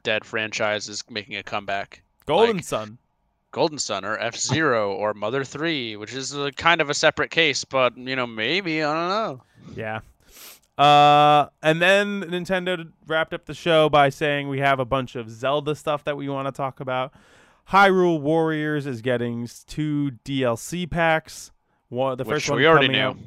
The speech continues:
Speaker 2: coming out tomorrow, and then the next one coming out in the fall.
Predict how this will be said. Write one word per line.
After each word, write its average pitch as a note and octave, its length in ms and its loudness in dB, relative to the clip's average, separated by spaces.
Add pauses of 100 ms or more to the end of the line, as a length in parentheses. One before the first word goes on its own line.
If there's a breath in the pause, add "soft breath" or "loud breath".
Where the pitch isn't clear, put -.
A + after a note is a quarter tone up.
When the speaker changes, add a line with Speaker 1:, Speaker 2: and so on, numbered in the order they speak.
(160)
Speaker 2:
coming C#3+ 280 -4
out B2+ 220 -6
tomorrow, C#3 720 0
and B2 220 -6
then A#2 460 -8 (200)
the A#2 260 -10
next A#2 280 -12
one A2+ 260 -10
coming A#2 260 -12
out A2+ 120 -10
in A2+ 80 -14
the F#2+ 80 -16 (220)
fall. E3 400 4